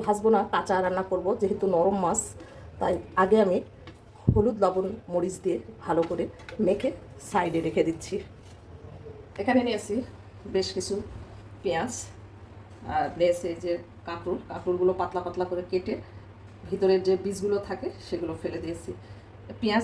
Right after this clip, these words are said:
দিয়ে রান্না করলে তরকারিটা বেশি মজা লাগে, তবে আমার কাছে পেঁয়াজ, শুধু শুধু পেঁয়াজ ভালো লাগে না, তাই সামান্য একটু সবজি দিয়েছি, কাঁকরুল দিয়েছি। আপনারা চাইলে যে কোনো সবজি দিয়ে কিন্তু এই রান্নাটা করতে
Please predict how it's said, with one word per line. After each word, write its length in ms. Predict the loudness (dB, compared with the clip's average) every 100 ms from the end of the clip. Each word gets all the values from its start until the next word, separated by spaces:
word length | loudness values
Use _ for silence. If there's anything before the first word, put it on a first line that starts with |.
| 2
দিয়ে 120 | 0 0 -4 -12 -8 -2
রান্না 200 | 0 2
করলে 180 | 2 0 -2 -8 -12 0
তরকারিটা 340 | 0 2 2 2 0
বেশি 180 | -4 -2 -2
মজা 180 | -2 -2 -2
লাগে, 120 | -4 -2
তবে 120 | 0 0
আমার 120 | 0
কাছে 140 | -2 -4 -2
পেঁয়াজ, 160 | -2 2
শুধু 120 | 2 2
শুধু 120 | -2
পেঁয়াজ 180 | 0 -2 0
ভালো 120 | 2 4
লাগে 120 | 4
না, 40 | 0 -2
তাই 120 | -2 -2
সামান্য 200 | -4 -2 -4
একটু 140 | -4 -4 -2
সবজি 220 | -4 -4 -4
দিয়েছি, 260 | -4 -4 -8 -8 -16 -6
কাঁকরুল 320 | -4 0 4 6
দিয়েছি। 200 | 4 2 -6
আপনারা 200 | -4 -4
চাইলে 180 | -2 -4 -4
যে 60 | -6
কোনো 120 | -6 -4
সবজি 240 | -6 -4 -2
দিয়ে 120 | -2 -4
কিন্তু 200 | -8 -8 -10 -12 -16 -16 -18 -10 0 2 4
এই 60 | 4
রান্নাটা 360 | 4 2 0 -2 -6 -10 0
করতে 180 | 4